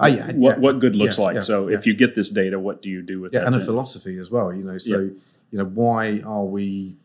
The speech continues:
Speaker 1: um, uh, approaching things in a certain way as Active Ops when we talk about the method?
Speaker 2: Yeah.
Speaker 1: The method's very close to our hearts because we firmly believe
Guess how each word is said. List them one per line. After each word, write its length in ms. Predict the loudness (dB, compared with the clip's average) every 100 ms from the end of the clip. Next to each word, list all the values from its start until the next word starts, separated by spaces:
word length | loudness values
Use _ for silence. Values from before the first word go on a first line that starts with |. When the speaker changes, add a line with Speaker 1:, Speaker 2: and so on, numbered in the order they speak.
| _ -10
Speaker 1:
um, 540 | -6 -4 -6 -8 -12 _ -20 _ _ _ _
uh, 220 | -6 -6 -6 -12
approaching 380 | -8 -2 0 -2
things 200 | -8 -8
in 40 | -8
a 40 |
certain 240 | -6 -6 -8
way 120 | -10
as 100 | -14
Active 260 | -16 -14
Ops 200 | -16 -12 -10
when 80 |
we 60 | -10
talk 200 | -10 -14
about 140 | -12
the 60 | -4
method? 400 | -4 -6 -18 -20 _ _
Speaker 2:
Yeah. 140 | -6 -6 _
Speaker 1:
The 140 | -4 -2
method's 280 | -2 -6 -8
very 340 | -8 -6 -10 _ _ _
close 280 | -4 -4 -4
to 100 | -8
our 200 | -8 -8
hearts 440 | -6 -6 -6 -10 -10
because 360 | -8 -6 -6
we 300 | -4 -4 -4 -12 -8
firmly 400 | -6 -4 -6 -8
believe 640 | -6 -4 -6 -10 -16